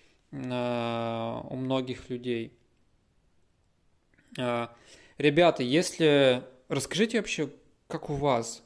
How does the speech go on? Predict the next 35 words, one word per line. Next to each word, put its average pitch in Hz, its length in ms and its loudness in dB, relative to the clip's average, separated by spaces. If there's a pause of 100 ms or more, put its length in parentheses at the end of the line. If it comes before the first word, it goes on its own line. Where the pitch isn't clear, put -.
(120)
Напишите 143 500 -8
мне. 123 360 -6
Многие 151 420 -2
мне 131 220 -4
пишут: - 400 -6
«Спасибо, 135 360 -8
вы 127 100 -4
прям 123 420 -6 (200)
реально 139 340 0
приятно 131 360 -2
получать 127 500 -8
от 131 60 -14
вас 127 200 -6
сообщения». 143 680 -4 (460)
Кто-то 139 220 -4
что-то 139 320 -8
рассказывает, 139 760 -4
кто-то 127 320 -10
чем-то 123 300 -10
делится, 143 400 -4
кто-то, - 300 -12
кто-, - 320 -20
кто-то 139 280 -6
что-то 131 280 -12
спрашивает. 147 840 -4 (720)
А, 123 240 -2
было 180 260 0
бы 180 120 0
интересно, 151 460 -4
если 135 240 -6
бы 127 180 -6
вы 139 120 -2
написали, 139 580 -4
а, 120 500 -2
как, 120 160 -10